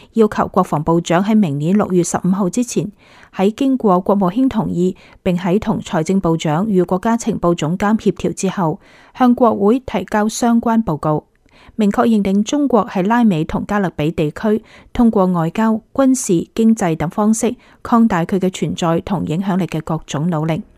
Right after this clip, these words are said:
並表明呢啲努力對美國嘅國防同安全利益嘅影響。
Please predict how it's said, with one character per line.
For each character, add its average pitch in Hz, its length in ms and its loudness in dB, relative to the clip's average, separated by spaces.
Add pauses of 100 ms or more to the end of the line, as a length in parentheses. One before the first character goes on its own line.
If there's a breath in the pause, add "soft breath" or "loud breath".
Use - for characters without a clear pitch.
(600 loud breath)
並 175 180 0
表 170 200 2
明 180 260 0 (220 soft breath)
呢 220 100 0
啲 220 120 0
努 165 200 0
力 170 160 0 (120)
對 180 140 0
美 160 200 -2
國 170 200 -2
嘅 175 120 -2
國 175 160 0
防 - 260 -2
同 180 220 -2
安 240 160 4
全 151 220 -2
利 151 160 -2
益 185 80 0
嘅 180 160 -6
影 151 200 -4
響。 170 360 -4